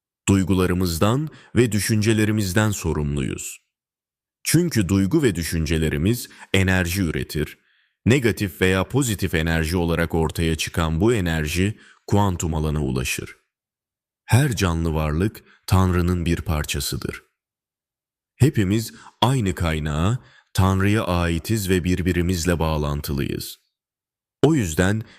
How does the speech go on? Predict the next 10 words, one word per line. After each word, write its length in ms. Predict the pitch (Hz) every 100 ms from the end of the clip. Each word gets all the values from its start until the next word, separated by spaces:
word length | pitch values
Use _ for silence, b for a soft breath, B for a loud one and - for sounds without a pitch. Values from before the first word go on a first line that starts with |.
| B
diğer 240 | 98 120 98
insanlara 680 | 85 80 87 80 82 98 98
ve 140 | 90
canlılara 680 | 87 82 80 80 80 85 87
nasıl 340 | 117 98 78
davrandığımız, 960 | 80 73 78 76 73 73 76 120 - - b b b -
aslında 460 | 107 - 113 123
kendimize 580 | 123 107 107 107 101 110
nasıl 340 | 104 107 92 78
davrandığımızdır. 1080 | 76 71 69 67 71 65 69 - - -